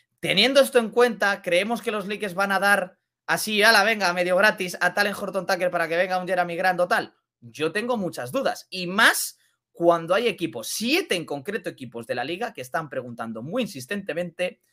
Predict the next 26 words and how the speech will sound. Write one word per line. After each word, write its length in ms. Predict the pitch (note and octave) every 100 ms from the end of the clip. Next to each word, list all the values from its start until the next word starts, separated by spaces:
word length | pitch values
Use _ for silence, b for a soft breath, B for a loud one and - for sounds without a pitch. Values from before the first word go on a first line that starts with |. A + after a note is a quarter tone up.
| _ _
por 240 | C3 B2+
Talen 240 | F3+ F#3 F3
Horton 320 | D#3 C3+ C3+
Tucker 220 | G3 G3
a 40 | C3
Los 140 | B2
Ángeles 340 | B2 A#2 G2+
Lakers. 280 | F#2 F#2 G2
Pichu, 260 | E3 E3+ A#2+
yo 120 | E3
no 80 | F#3
sé 120 | C3+
cómo 160 | B2 B2
lo 60 | C3
ves 160 | -
tú, 300 | D#4 E4 D#4+ B B B B -
pero 180 | F3 F#3
los 80 | G3
Lakers 240 | A#3+ A3
aquí 140 | A3
también 200 | B3 G#3+ G3+
se 80 |
tienen 180 | F#3+ F#3
que 60 | D3+
hacer 180 | C#3+ A#2+
fuertes. 420 | F#2+ - -